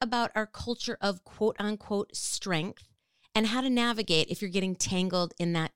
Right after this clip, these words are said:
toxic positivity web. Hi,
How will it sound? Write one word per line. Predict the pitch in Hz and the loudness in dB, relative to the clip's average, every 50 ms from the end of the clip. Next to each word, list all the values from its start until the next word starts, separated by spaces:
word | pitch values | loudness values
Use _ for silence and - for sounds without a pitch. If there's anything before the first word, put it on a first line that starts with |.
| - | -12
toxic | - - - 165 151 - - - - 175 _ - | -12 -8 -6 -6 -6 -6 -6 -6 -6 -8 _ -4
positivity | 160 151 139 135 147 - - 147 123 135 135 135 | -4 -4 -2 -4 -4 -4 -4 -4 -2 -4 -4 -4
web. | 127 123 - - - - - - - _ _ _ _ _ _ _ _ _ _ _ _ _ - | -4 -6 -6 -6 -8 -8 -10 -12 -20 _ _ _ _ _ _ _ _ _ _ _ _ _ -2
Hi, | 220 285 415 392 359 - - 349 359 359 359 359 370 | 0 0 2 2 0 0 0 2 0 0 0 -2 -4